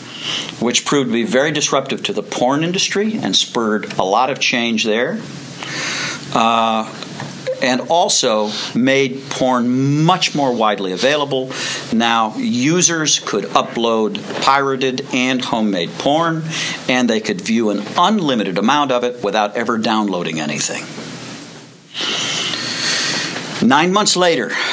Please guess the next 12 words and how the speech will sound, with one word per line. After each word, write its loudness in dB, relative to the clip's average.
in 4
June 2
of 2
twenty, 0
of 2
two 0
thousand 2
seven, 2
the 0
iPhone 0
was -2
introduced. -4